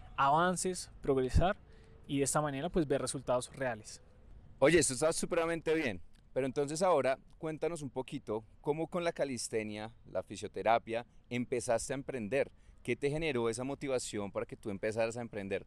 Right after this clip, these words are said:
Speaker 2: O sea, ¿cómo un día te dices, "Oye, voy a empezar a emprender porque me encanta esto"?
Speaker 1: Bueno, eso fue más que todo en pandemia. Eh, surgió como esa idea porque, digamos que yo he tenido un muy buen auge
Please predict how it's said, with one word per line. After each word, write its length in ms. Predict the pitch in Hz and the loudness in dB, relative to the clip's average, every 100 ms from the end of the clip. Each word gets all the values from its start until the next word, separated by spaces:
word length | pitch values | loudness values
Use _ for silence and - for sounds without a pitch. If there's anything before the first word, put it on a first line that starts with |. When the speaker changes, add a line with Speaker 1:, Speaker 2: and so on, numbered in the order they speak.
| - - | -12 0
Speaker 2:
O 20 | |
sea, 140 | 117 | 0
¿cómo 240 | - 135 151 | 2 -2 -2
un 140 | 156 | 0
día 240 | 160 160 | 2 2
te 180 | 151 147 | 0 0
dices, 460 | 143 117 107 120 - - | 2 0 -2 -6 -10 -6
"Oye, 240 | - 135 107 | 0 2 2
voy 180 | 107 113 | 0 -2
a 40 | |
empezar 340 | 120 139 127 | -2 -2 0
a 20 | 117 | 0
emprender 440 | 117 135 120 135 | -2 -2 -2 -4
porque 340 | 143 - 113 | -8 -8 -6
me 100 | 104 | -6
encanta 460 | 101 117 110 107 120 | -4 -4 -2 0 0
esto"? 260 | 113 - - - - | -2 -8 -18 -20 -10
Speaker 1:
Bueno, 360 | 180 208 190 165 | 2 2 4 0
eso 180 | 170 208 | -6 -4
fue 160 | 220 | -4
más 200 | 214 202 | -4 -4
que 100 | 214 | -6
todo 260 | - 196 196 | -4 -2 -2
en 140 | 196 | -4
pandemia. 640 | 196 175 147 147 151 135 - - - - - - - | -4 -2 -2 -4 -6 -10 -12 -20 -20 -20 -20 -20 -12
Eh, 480 | 160 156 151 156 156 147 | -2 0 2 0 0 -2
surgió 500 | 208 196 - 214 208 | 0 0 2 -2 0
como 300 | 240 240 240 | -2 0 -2
esa 180 | - | -2
idea 380 | 185 175 196 196 | -2 0 0 0
porque, 560 | 180 202 180 202 202 185 | -2 -6 -6 -4 -4 -4
digamos 420 | 190 185 175 - | -4 -4 -4 -6
que 140 | - | -4
yo 100 | 175 | -4
he 40 | 165 | -4
tenido 680 | 165 165 170 165 160 160 104 | -4 -6 -4 -2 -2 -4 -6
un 180 | 196 170 | -6 -4
muy 220 | 170 170 | -4 -6
buen 440 | 151 175 165 165 - | -2 0 0 -4 -2
auge 560 | 165 170 - 143 151 | 2 4 2 -4 -10